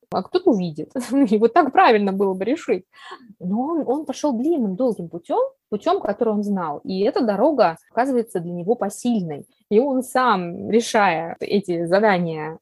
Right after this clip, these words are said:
теми способами, которые ему известны, может сам вывести вот эти формулы, к ним прийти или в какой-то момент вспомнить: «Так, где-то я это видел».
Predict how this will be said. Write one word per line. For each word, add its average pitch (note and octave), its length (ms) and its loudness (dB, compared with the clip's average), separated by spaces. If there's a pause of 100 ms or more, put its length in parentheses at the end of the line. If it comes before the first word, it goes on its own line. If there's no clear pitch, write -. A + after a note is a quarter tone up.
теми A3 240 4
способами, G3 500 2
которые F3+ 320 -4
ему F3+ 380 -2
известны, G3 680 0
может G3 320 -2
сам C4+ 300 0
вывести A3 760 2
вот E3+ 140 -8
эти G#3 260 -2 (100)
формулы, A3 520 2
к - 100 -20
ним G3+ 140 0
прийти B3+ 560 4
или B3 80 4
в - 60 -18
какой-то C4 340 2
момент C#4 320 0
вспомнить: D#4+ 680 -2 (320)
«Так, - 280 -2 (100)
где-то F#4+ 360 0
я D4 200 2
это D4+ 140 -2
видел». G#3 560 0